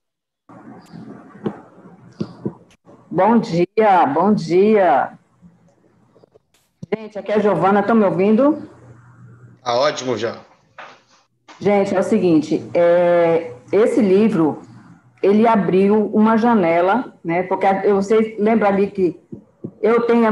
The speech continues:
Speaker 1: mente milionária, eu tenho a mente milionária. E ele abriu a, a cabeça da gente pra estudar outros livros. E a gente nem falou aqui naquela relação do livro do Benzuel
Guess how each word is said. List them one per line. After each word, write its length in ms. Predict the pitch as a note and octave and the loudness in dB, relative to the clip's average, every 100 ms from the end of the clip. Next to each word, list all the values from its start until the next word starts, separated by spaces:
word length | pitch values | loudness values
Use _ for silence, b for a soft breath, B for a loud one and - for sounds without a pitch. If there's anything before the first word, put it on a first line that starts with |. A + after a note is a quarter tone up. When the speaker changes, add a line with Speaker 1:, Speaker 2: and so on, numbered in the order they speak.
| A3 | -2
Speaker 1:
mente 160 | A3 | -2
milionária, 600 | G3+ G#3+ G3+ E3 C3+ C3+ - | 0 0 0 0 0 -4 -6
eu 180 | G3 A3 | -4 -2
tenho 140 | A3 | -2
a 40 | A3 | 0
mente 220 | G#3+ G#3 | 0 -2
milionária. 540 | G#3 A3 F#3 D3 B2+ - - | 0 0 0 -2 -4 -10 -4
E 80 | F#3+ | 0
ele 180 | A#3+ C#4 | 2 2
abriu 720 | G#3+ F3 F#3+ A3+ A3 D3 C3+ _ _ | 0 0 0 2 2 0 -6 _ _
a, 380 | - F3 F3+ F#3+ | -2 0 0 0
a 60 | F3+ | -2
cabeça 520 | G3 D#3+ G3 A3+ G#3+ | -2 0 0 0 -2
da 160 | F3 E3+ | -2 -2
gente 380 | G3 G#3+ G3 | 0 -4 -4
pra 720 | F#3 - G3+ G#3 A3 A3 - - - - | -12 -6 -2 0 0 -2 -6 -20 -18 -4
estudar 440 | A#3 A#3 A#3+ A3 | -2 0 0 0
outros 340 | A3+ C4+ D4+ C4 | 2 2 0 0
livros. 420 | F3+ F3 E3 F#3 | 0 0 -2 -2
E 200 | B3 C4+ | 0 0
a 120 | A#3+ | 0
gente 240 | A#3 C4 B3 | 0 0 0
nem 160 | E4 | 0
falou 320 | E4+ B3+ G#3+ | 0 0 0
aqui 220 | G#3 G#3 A3 | 0 -2 -2
naquela 340 | G3 F#3+ F3 | -2 -2 -2
relação 600 | F3 E3 E3 A3+ A3 F#3+ | -2 -2 -4 -2 -2 -2
do 220 | - F3+ | -4 -2
livro 280 | A#3 A3+ G3+ | 0 0 -2
do 80 | G#3+ | -2
Benzuel 640 | G3+ A3+ A3+ A3+ D#3+ D3 | -2 -2 -2 -2 -2 -2